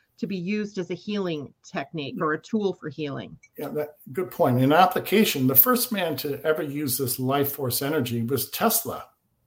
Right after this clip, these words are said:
Speaker 2: He developed life force instruments, what he called radiant instruments. So Tesla was the first man to control scalar energy, life force energy,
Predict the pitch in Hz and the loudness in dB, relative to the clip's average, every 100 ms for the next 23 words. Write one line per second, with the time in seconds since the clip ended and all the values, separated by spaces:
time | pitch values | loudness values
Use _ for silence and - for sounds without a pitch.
0 | _ _ - 254 175 135 127 131 - 135 | _ _ -2 0 0 2 2 2 0 -4
1 | 117 131 131 - 156 139 135 170 226 - | 0 0 0 0 2 2 2 0 0 0
2 | 120 80 - - - - _ _ _ 156 | -4 -8 -8 -8 -8 -12 _ _ _ 0
3 | 160 - 147 139 123 135 151 147 123 120 | 0 -2 0 0 4 4 4 2 2 2
4 | 143 208 - 120 80 - - - _ _ | 2 0 -2 -6 -8 -12 -16 -16 _ _
5 | _ _ _ - - 156 151 - - 196 | _ _ _ -12 0 2 2 -2 -2 2
6 | 240 - 151 143 - - 185 202 - 156 | 4 4 0 0 -2 -2 0 2 0 -2
7 | 135 127 127 123 147 143 - - 139 131 | -2 -4 -4 0 2 2 0 0 -2 0
8 | 117 113 113 135 123 123 127 123 143 120 | 0 -2 -2 -2 2 2 2 0 -4 -2
9 | - 127 139 107 101 | 0 2 2 0 -6